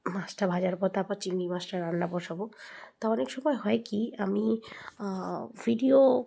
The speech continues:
করি কিন্তু আপলোড করা হয় না, বা ধরে নিন রান্না অনেক রকম নতুনত্ব করি, কিন্তু সেটাকে ধৈর্য ধরে যে ভিডিও ক্যামেরা করব বা ভিডিও করব, সেটা আর হয়ে ওঠে না। রান্না করার পরে মনে পড়ে, "যা,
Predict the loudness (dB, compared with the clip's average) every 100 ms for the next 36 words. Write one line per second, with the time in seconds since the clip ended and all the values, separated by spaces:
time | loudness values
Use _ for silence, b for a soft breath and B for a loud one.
0 | 2 6 8 6 0 -6 -6 -2 0 2
1 | 0 0 0 4 4 4 2 0 -2 B
2 | B B -2 2 4 4 4 4 4 4
3 | 6 6 4 4 2 6 4 4 0 2
4 | 4 4 4 2 -4 -6 -2 0 2 2
5 | 4 4 4 4 6 6 4 2 2 2
6 | 4 6 6 4 2 B B B B 4
7 | 6 8 4 2 4 6 6 6 6 6
8 | 4 4 0 -2 -2 -2 2 4 4 2
9 | 0 -4 B B B -2 2 2 6 6
10 | 6 4 6 8 8 4 2 0 2 2
11 | 0